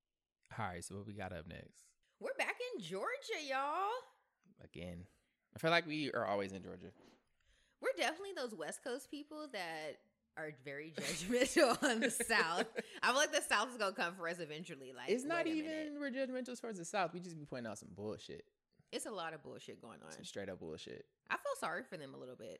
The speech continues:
Speaker 2: I feel sorry the fact that people of color are still dealing with racist embedded policies, such as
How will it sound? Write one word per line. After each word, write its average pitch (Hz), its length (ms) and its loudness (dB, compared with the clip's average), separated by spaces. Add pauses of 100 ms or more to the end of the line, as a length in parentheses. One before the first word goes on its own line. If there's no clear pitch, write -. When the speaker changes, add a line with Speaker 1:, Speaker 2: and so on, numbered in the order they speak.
Speaker 2:
I 165 80 -6
feel 240 160 -8
sorry 185 300 -4
the 160 120 -10
fact 160 300 -8
that 143 260 -10
people 156 220 -12
of 147 160 -12
color 143 300 -8
are 131 60 -8
still 147 280 -10
dealing 135 420 -12
with 127 200 -12 (280)
racist 131 560 -12
embedded 127 540 -12 (140)
policies, - 500 -12 (400)
such 440 340 -2
as 220 320 0